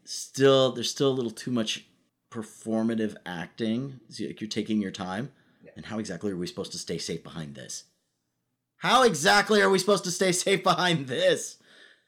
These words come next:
Speaker 1: How exactly are we supposed to stay safe behind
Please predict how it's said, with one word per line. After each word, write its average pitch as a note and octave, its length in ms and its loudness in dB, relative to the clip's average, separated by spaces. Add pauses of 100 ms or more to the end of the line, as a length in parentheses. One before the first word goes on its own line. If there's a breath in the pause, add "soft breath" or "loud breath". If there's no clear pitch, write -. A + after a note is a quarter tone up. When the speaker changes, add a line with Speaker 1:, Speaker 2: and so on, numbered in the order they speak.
(500 soft breath)
Speaker 1:
How D#2 260 -14
exactly C2+ 580 -14
are C2 60 -16
we B1 140 -18
supposed - 420 -12
to - 80 -14
stay A#2+ 300 -12
safe - 400 -10
behind G1+ 480 -20